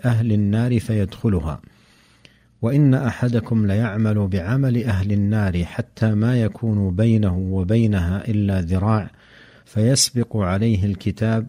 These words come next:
فيعمل بعمل أهل الجنة فيدخلها." متفق عليه. إن سعادة العبد في دنياه وأخراه، وراحة قلبه وسروره،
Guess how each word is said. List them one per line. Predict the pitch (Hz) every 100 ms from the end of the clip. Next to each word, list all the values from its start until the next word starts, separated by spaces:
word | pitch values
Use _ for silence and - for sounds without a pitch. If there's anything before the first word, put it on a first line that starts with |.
| -
فيعمل | 104 110 101 104 101 98
بعمل | 92 87 98 107 98 95 95
أهل | - 98 95
الجنة | 95 85 104 98 92 - 95 92
فيدخلها." | 98 92 82 - 92 76 73 64 - -
متفق | 92 - 98 92 -
عليه. | 78 71 73 - _ _ _ _ _ _ _ _ -
إن | 135 135 123 123 -
سعادة | - - 98 135 120 113 110
العبد | 92 110 98 90 92 - - _ _ _ _ -
في | - 104
دنياه | 95 101 107 113 90
وأخراه، | 95 90 - 107 98 82 - - _ _ _ _ _ _ -
وراحة | 101 110 104 101
قلبه | - 92 107 104 90 87 87 87
وسروره، | 92 98 - 101 110 110 104 87 95